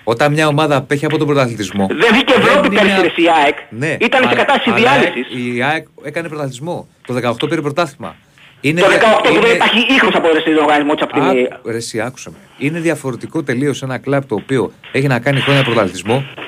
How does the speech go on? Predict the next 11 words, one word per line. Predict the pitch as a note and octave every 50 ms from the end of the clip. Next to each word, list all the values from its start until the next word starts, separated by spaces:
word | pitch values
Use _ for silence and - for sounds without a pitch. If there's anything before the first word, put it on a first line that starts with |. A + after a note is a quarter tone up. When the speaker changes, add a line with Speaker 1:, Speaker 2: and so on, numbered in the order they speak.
| - - - - - - - - - _ - - -
Speaker 1:
από | - A#2+ A#2+ C3+
αυτό | A#2+ - - D#3
το | D3
οποίο | C#3+ B2 D3+ C#3
κάνει. | C#3+ C#3+ A#2+ G2 E2+ - - - - - -
Δεν | A#2 E3 F#3
είναι, | G3+ G3 G3+ F#3 D#3+ C3+ A2
δεν | A#2+ E3 F#3
είναι | G3+ G3+ F#3+
απλό | F3 D3 C3+ C#3 C3 A2
πράγμα. | G#2+ G2+ F2+ D#2+